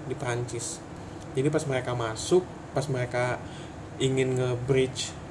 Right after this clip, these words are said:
daerah itu, mereka langsung dihujani sama peluru dari pesa-, dari pasukan Jermannya. Terus mereka langsung berbunyi keparit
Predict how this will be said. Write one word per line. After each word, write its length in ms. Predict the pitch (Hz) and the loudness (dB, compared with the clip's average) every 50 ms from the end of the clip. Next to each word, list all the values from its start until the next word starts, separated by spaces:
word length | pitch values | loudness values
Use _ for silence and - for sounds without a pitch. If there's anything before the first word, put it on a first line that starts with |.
| - - - - - | -12 -12 -10 -2 2
daerah 320 | 131 131 127 127 127 131 | 4 6 6 4 2 0
itu, 400 | 135 113 120 - - - 175 175 - - - - - - - - - - - - - - 139 | 0 0 -2 -2 2 2 2 2 0 -6 -12 -10 -10 -10 -10 -12 -12 -12 -12 -10 -2 2 6
mereka 240 | 143 143 160 202 196 | 6 8 8 8 8
langsung 320 | 180 165 160 165 156 143 | 8 8 6 6 6 8
dihujani 400 | 143 143 143 143 131 135 131 135 | 8 8 8 8 6 6 6 4
sama 240 | 131 - 131 127 131 127 | 2 2 2 0 0 0
peluru 320 | - 135 139 139 143 151 135 - 139 131 135 123 123 123 107 | 4 4 4 6 6 4 2 2 0 -4 -2 -2 0 0 0
dari 160 | 120 123 123 123 123 | 0 0 0 -2 -4
pesa-, 240 | - - 131 117 - - | -2 -2 -2 -2 -2 -4
dari 240 | 123 123 127 127 123 | 0 0 0 2 2
pasukan 400 | 120 131 - 131 - 127 127 127 | 0 0 -2 0 0 0 0 0
Jermannya. 480 | 131 127 123 123 120 120 123 127 127 127 - | 0 0 0 0 0 0 -2 -2 -2 -4 -4
Terus 320 | - 139 143 - - - - - - - - - - - | -2 0 0 0 0 -4 -4 -8 -10 -10 -8 -8 -8 -2
mereka 240 | - 123 120 120 143 | 2 2 2 4 4
langsung 320 | 139 139 135 - - - - | 4 4 2 0 -2 -6 -4
berbunyi 400 | 139 127 120 127 123 123 120 - | -4 -2 0 0 0 0 0 -2
keparit 800 | - - 120 117 117 120 123 135 143 147 151 156 156 156 156 | -2 -2 -2 -2 -2 0 4 6 8 10 10 10 10 8 6